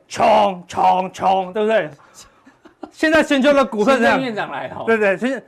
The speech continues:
Speaker 1: 人家，但是人家大家知道，他行政院长讲另外一句话，
Speaker 2: 嗯。
Speaker 1: 之前有一句话很有用啊，全，全球股市，你不要以为它会涨很多，
Speaker 2: 嗯。
Speaker 1: 因为，因为陈，那个苏贞昌讲过一句话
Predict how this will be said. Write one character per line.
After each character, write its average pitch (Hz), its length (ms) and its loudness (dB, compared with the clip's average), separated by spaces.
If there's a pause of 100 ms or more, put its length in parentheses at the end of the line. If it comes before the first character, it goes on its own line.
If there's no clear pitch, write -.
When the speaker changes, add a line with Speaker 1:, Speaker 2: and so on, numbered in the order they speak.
(260)
Speaker 1:
人 202 100 -8
家， 277 80 2
但 277 120 0
是 269 60 -4
人 240 80 -2
家 233 80 2
大 226 160 0
家 - 20 0
知 208 120 -8
道， 196 100 2
他 214 80 -4
行 233 160 -6
政 277 40 -4
院 254 120 -2
长 180 140 -2
讲 156 160 -8
另 202 120 -4
外 175 140 -2
一 - 20 -4
句 165 160 -12
话， 147 280 -8
Speaker 2:
嗯。 131 80 -12
Speaker 1:
之 240 80 -6
前 226 80 -4
有 180 60 -6
一 - 20 -10
句 196 100 -6
话 202 80 -2
很 208 80 -2
有 156 80 -8
用 139 140 -10
啊， 123 100 -12 (180)
全， 208 160 -10
全 240 160 -4
球 240 80 0
股 160 280 -6
市， 196 180 -16
你 156 60 -10
不 151 80 -10
要 214 60 -6
以 185 100 -8
为 156 40 -6
它 147 60 -10
会 185 80 -6
涨 180 160 -14
很 127 140 -18
多， 123 320 -18 (100)
Speaker 2:
嗯。 127 60 -20
Speaker 1:
因 - 20 -10
为， 240 80 -6
因 233 80 -12 (140)
为 226 80 -4
陈， 196 200 -14 (340)
那 226 100 -10
个 196 80 -6
苏 233 120 -8
贞 226 160 -4
昌 233 160 -6
讲 147 140 -10
过 170 140 -6
一 - 20 -8
句 165 80 -10
话 156 140 -6